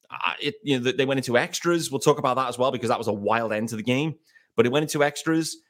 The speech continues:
Skip Schumacher after the game, basically saying,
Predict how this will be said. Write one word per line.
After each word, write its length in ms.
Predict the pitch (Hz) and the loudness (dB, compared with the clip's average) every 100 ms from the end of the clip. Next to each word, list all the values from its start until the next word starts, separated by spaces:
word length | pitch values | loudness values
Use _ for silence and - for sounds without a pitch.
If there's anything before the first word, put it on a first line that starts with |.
| - | -10
Skip 260 | - 131 | -6 -4
Schumacher 380 | - 139 131 131 | -2 -2 0 0
after 180 | 143 139 | -2 -4
the 80 | 120 | -4
game, 240 | 113 117 | -2 2
basically 360 | 135 180 160 147 | 2 2 -2 -6
saying, 540 | - 151 139 123 110 | -2 0 0 -2 -4